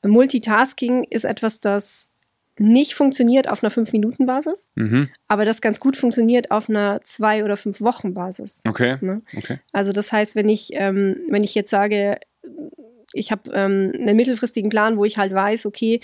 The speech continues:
Speaker 1: in zwei Monaten wird Unternehmen X Y wahrscheinlich meine Arbeit brauchen, weil die dann an dem Punkt sind, wo jemand mal hergehen muss und das und das strukturieren muss, ne?
Speaker 2: Mhm.
Speaker 1: Dann kann ich mir das ja schon einplanen, dann kann ich mir entsprechend auch die Zeit dann, dann auch freischaufeln.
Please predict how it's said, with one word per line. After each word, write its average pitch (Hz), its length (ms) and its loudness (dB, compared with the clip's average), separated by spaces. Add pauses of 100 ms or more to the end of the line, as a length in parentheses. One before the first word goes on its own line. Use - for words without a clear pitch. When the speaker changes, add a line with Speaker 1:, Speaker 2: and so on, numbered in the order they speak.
(300)
Speaker 1:
in 202 120 0
zwei 208 220 2
Monaten 220 720 2
wird 208 260 -2
Unternehmen 208 460 0
X - 180 -6
Y 220 460 0
wahrscheinlich 202 540 -2
meine 202 340 -2
Arbeit 214 220 0
brauchen, 233 420 0
weil 196 120 2
die 208 60 -4
dann 202 200 -2
an 202 80 -2
dem 196 120 -2
Punkt 240 280 0
sind, 214 340 -2
wo 202 220 0
jemand 202 420 -2
mal 196 320 -2
hergehen 208 380 0
muss 208 240 -4
und 202 340 -2
das 202 220 -6
und 202 100 -6
das 202 160 -4
strukturieren 226 500 -2
muss, 196 200 -2
ne? 220 220 -6
Speaker 2:
Mhm. 107 340 -4 (180)
Speaker 1:
Dann 196 140 -2
kann 220 160 2
ich 214 80 0
mir 220 100 4
das 208 160 2
ja 208 140 -2
schon 202 120 -4
einplanen, 226 480 2
dann 208 100 0
kann 208 120 -2
ich 202 80 -4
mir 214 80 0
entsprechend 202 360 -4
auch 196 60 -4
die 196 140 -8
Zeit 185 300 -8
dann, 196 200 -4 (220)
dann 180 160 -4
auch 185 140 -6
freischaufeln. 190 680 -8